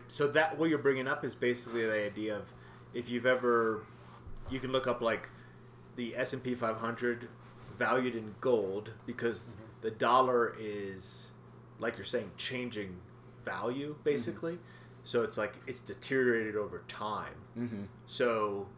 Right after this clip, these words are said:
Speaker 1: you need more, it's very confusing, but you need more money, like dollar value,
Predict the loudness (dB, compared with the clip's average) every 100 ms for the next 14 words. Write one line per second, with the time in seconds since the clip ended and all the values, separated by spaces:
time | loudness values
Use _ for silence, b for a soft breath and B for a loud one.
0 | -20 -20 -20 -20 -12 -6 -2 0 0 -4
1 | 0 8 10 10 6 4 -12 -14 -12 -2
2 | 2 2 0 -10 -10 -10 -8 -6 -6 -4
3 | -4 -6 0 2 4 2 -2 -2 0 0
4 | -4 -8 -12 -18 -20 -20 -20 -20 -12 -6
5 | -6 0 4 4 4 0 -4 -6 -10